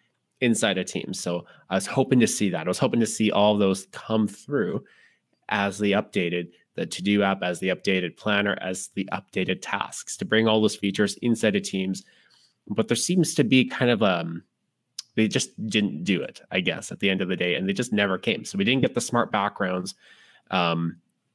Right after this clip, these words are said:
and the U X, the user experience, everything, and again, subjective, just doesn't feel very smooth. It feels a little slow. It feels a little clunky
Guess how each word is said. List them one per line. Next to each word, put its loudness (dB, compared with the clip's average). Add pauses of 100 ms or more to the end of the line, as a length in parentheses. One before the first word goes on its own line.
(220)
and 4
the 6
U 6
X, 0
the 0
user 4
experience, 2
everything, 0
and 0
again, 0
subjective, -4 (520)
just -16
doesn't -6
feel 2
very -2
smooth. -6 (520)
It -6
feels 2
a -8
little -2
slow. 0
It -6
feels 0
a 2
little 2
clunky 0